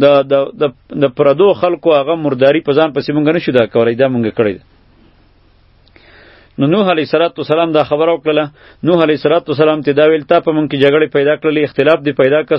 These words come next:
سړیا قسم دم پاکستانو او خلکو پکې ښه منځونه کول او ښه چیرې هر څه برابر، اوس چیرې ټول پوجیان دې راله ګډ وډ کړله او کله په یو ځای کې دي، په بل ځای کې دي. نو ډېرې جګړې دې راپکې پیدا کړلې. فاتنا بما توعدنا، نو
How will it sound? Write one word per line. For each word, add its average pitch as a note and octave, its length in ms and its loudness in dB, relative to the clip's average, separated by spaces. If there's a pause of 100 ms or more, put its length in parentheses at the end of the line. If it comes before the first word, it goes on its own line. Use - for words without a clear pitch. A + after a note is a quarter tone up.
سړیا D3 220 2
قسم D3+ 320 -4 (100)
دم D#3 160 -2
پاکستانو D#3 580 0 (400)
او C3+ 100 2
خلکو E3 320 0
پکې C#3+ 200 -2
ښه D3 120 0
منځونه D#3 400 0
کول D#3 300 0 (480)
او C#3 100 4 (120)
ښه F3+ 160 2
چیرې E3+ 240 2
هر G3+ 160 0
څه F3+ 160 0
برابر، D#3 380 0
اوس D#3+ 180 -2
چیرې C#3+ 320 -2
ټول F3 160 2
پوجیان C#3+ 480 0
دې C#3+ 80 2
راله C3 180 0
ګډ D3 200 0
وډ D#3 180 2
کړله C3+ 260 2 (460)
او C#3 140 4
کله F3 260 2
په D#3+ 80 -4
یو E3+ 160 0
ځای D#3 160 -2
کې D3+ 120 -4
دي، C3+ 120 0
په B2+ 80 -2
بل D#3 160 2
ځای D3+ 160 0
کې C#3+ 120 0
دي. C3+ 120 0 (640)
نو C3+ 120 2 (280)
ډېرې G3 180 2
جګړې D#3 380 0
دې D3 100 -2
راپکې C3+ 240 -4
پیدا B2+ 280 2
کړلې. A2 260 -4 (100)
فاتنا E3 400 0
بما C#3+ 280 0
توعدنا، D#3 460 0 (420)
نو C3+ 60 0